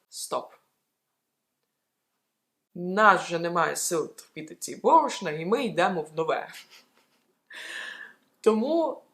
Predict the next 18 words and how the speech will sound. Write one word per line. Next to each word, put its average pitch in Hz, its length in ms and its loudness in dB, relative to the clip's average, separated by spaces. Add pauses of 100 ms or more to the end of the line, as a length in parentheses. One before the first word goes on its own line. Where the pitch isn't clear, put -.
(960)
практично 220 920 0
тисяча 233 480 -2
вісімсот 214 520 -4
п'ятдесят 214 380 -2
перший 196 380 -2
рік 311 380 -2 (500)
і 208 100 -4
виставку 190 920 -2 (260)
відкриття 220 560 -4
Кришталевого 214 540 -2
палацу 196 500 0
можна 202 300 -4
вважати 208 360 -4
таким 202 480 -2 (520)
останньою - 640 2
краплею 202 600 2 (180)
просто 185 680 -2
в 170 340 2